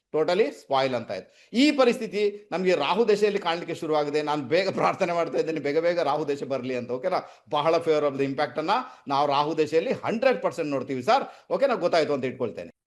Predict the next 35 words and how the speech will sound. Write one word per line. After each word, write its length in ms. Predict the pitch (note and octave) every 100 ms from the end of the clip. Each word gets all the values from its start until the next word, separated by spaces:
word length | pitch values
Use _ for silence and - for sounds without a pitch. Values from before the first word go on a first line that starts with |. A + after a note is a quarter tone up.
| _
ಹಾಗಾದ್ರೆ 640 | - G#3 G#3+ A#3 - - -
ನೀವು 180 | F3+ G3+
ಜಾತಕವನ್ನು 580 | D#3 F3 A3 G3+ G#3+ G#3
ನೋಡ್ಕೊಂಡ್ರೆ 480 | G3+ G3+ G3+ G3
ಈಗ 80 | G3 G3+ G3+ - C#3
ಏನು 260 | E3+ G3+
ಇಂಪ್ಯಾಕ್ಟ್ 360 | G3 F#3+ F#3+ G3
ಆಗಿದೆ 200 | F#3+ F#3
ನಾನು 220 | F3+ F#3
ಹೇಳಿದೆ. 260 | F3+ F3+ F3+
ಹಣಕಾಸಿನ 640 | - - D3+ F3 C4 F#3+
ವಿಚಾರದಲ್ಲಿ 560 | F3 F3 F3+ F3 F3+ D3
ದೊಡ್ಡ 180 | D#3 F3
ಮಟ್ಟದಲ್ಲಿ 540 | F3 E3+ F3+ F3+ F#3
ನಮ್ಮ 240 | F3 E3
ಭಾರತ 340 | D#3 C3+ E3+ E3
ಬೆಳೆಯುತ್ತೆ, 520 | D#3+ E3+ F3+ F3+ E3+
ತೊಂದ್ರೆ 400 | - D3 E3 F3
ಇಲ್ಲ, 240 | F3 D#3
ಸ್ವಲ್ಪ 200 | - E3+
ಸ್ವಲ್ಪ 240 | A3 A3 G#3
ಇರಿಟೇಷನ್ 420 | G3+ G3+ G#3 G#3+
ಎಲ್ಲ 140 | G#3
ಇರುತ್ತೆ, 640 | G3 G3+ G3+ F#4+ - - _
ಆದ್ರೂ 260 | F#3 B3 C4
ಕೂಡ 180 | G3 C3+ - - _
ಭಾರತ 280 | B2+ A#3 G3
ದೇಶ 260 | G3+ F3 F#3+
ಆರ್ಥಿಕ 440 | - B2 D#3 D#3+
ಮಟ್ಟದಲ್ಲಿ 340 | D3 C3 C#3+ E3+
ಹಂಡ್ರೆಡ್ 400 | C3 D#3 F3+ D3
ಪರ್ಸೆಂಟ್ 220 | C3 D3
ಬೆಳೆಯುತ್ತೆ, 300 | A#2+ A2 -
ಇದು 140 | F3
ಗ್ಯಾರಂಟಿಡ್. 520 | A#2+ B2 A#2 G2+ E2+